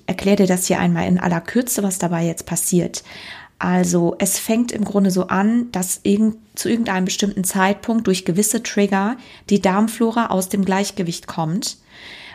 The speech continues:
Also die Bakterienzusammensetzung nicht mehr optimal ist. Das heißt, es entsteht eine sogenannte mikrobielle Dysbiose. Das ist so der Begriff, den man jetzt bei einem Arzt zum Beispiel hören würde. Ähm,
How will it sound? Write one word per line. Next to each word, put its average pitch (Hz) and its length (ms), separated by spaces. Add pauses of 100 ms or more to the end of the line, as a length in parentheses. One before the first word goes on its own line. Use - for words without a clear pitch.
Also 185 240
die 190 80
Bakterienzusammensetzung 185 1300
nicht 175 180
mehr 175 160
optimal 160 540
ist. - 280
Das - 160
heißt, 190 280
es - 60
entsteht 202 480
eine 185 200
sogenannte 185 520
mikrobielle 180 840
Dysbiose. 170 880 (480)
Das 175 220
ist - 140
so 180 120
der 170 140
Begriff, 175 360
den 180 140
man 165 140
jetzt - 420
bei 170 80
einem 160 160
Arzt - 460
zum 170 80
Beispiel 156 320
hören 175 280
würde. 220 280 (840)
Ähm, 196 460